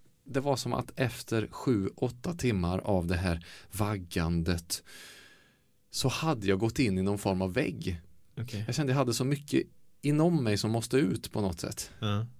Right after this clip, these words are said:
Speaker 1: Och jag visste inte vad jag skulle ta mig till faktiskt. Så där någon gång sju på morgonen så märker jag hur min kropp tar kontrollen.
Speaker 2: Vad hände?
Speaker 1: Jo, det som händer är att jag går ut och öppnar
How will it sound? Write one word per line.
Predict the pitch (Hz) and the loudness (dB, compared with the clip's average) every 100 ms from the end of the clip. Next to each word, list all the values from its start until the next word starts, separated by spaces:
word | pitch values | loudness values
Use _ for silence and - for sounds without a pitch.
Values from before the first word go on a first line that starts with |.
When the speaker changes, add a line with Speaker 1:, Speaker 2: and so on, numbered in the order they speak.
| - - _ _ - - - _ - | -20 -20 _ _ -20 -20 -20 _ -2
Speaker 1:
Och | 131 | 0
jag | |
visste | 143 160 | 0 -4
inte | - | -4
vad | 120 | -2
jag | 110 | 0
skulle | 101 | -2
ta | 101 - | -2 -4
mig | - | -4
till | - 175 | -8 -10
faktiskt. | - - - - - - - _ - - - | -12 -12 -14 -16 -20 -20 -20 _ -20 -20 -12
Så | 123 | -10
där | 120 127 151 | 2 4 4
någon | 160 160 | 2 2
gång | 127 107 104 101 - - - | 4 4 0 -6 -10 -20 -20
sju | - 123 120 | -2 0 0
på | 123 139 | -2 0
morgonen | 135 110 95 92 92 92 - - - - _ - - _ _ _ _ | 2 2 2 0 0 -4 -12 -20 -20 -20 _ -20 -20 _ _ _ _
så | - | -6
märker | 139 147 107 92 - | 0 4 4 2 0
jag | - | 0
hur | 98 113 | 2 2
min | 110 110 113 | 2 -2 -2
kropp | - 156 170 - | 2 2 2 -12
tar | - 110 107 104 - - - - | 0 2 4 0 -6 -20 -20 -2
kontrollen. | 127 131 165 - - - - - | 0 2 0 -2 -10 -12 -18 -8
Speaker 2:
Vad | 117 | 0
hände? | 117 113 123 - - | 2 2 0 -4 2
Speaker 1:
Jo, | 143 | 2
det | 131 127 | 4 2
som | 131 | 2
händer | 135 - | 2 2
är | |
att | 107 110 | 0 0
jag | 107 | 0
går | 101 101 - - | 2 2 0 -4
ut | 95 - - | -4 -4 -6
och | - - - | -6 -6 -8
öppnar | - 113 - - - 90 87 85 | -6 -6 -8 -12 -4 -2 0 -2